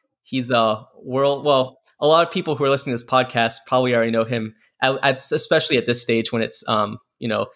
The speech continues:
um, kinda small. But, uh, anyways, uh, Ian Bell's a world record powerlifter and as well as a, uh,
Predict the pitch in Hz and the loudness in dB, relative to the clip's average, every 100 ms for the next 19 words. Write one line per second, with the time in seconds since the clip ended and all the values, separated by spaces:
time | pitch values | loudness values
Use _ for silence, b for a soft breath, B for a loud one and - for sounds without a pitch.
0 | b _ _ 110 110 113 127 - 120 113 | b _ _ -6 -4 -8 -8 -2 -2 -2
1 | 127 117 110 117 113 107 _ _ - 113 | 0 2 2 2 0 -2 _ _ -2 0
2 | 107 113 - 139 143 120 117 - - 117 | 0 -2 -4 0 2 2 0 -4 -2 0
3 | 113 - 139 139 139 139 131 117 113 - | 0 0 -2 2 4 4 4 2 0 -2
4 | 127 131 135 131 - _ 127 123 123 120 | 0 2 2 -2 -10 _ -4 -2 -4 -2
5 | 123 127 131 135 143 139 b b b - | 2 2 2 0 0 0 b b b -6
6 | 120 117 117 110 - - 123 123 123 127 | -2 0 0 -2 -4 2 4 4 2 0
7 | 117 113 113 - - 113 110 110 107 - | 2 2 0 -4 0 2 2 0 -2 -4
8 | 104 - | -4 -4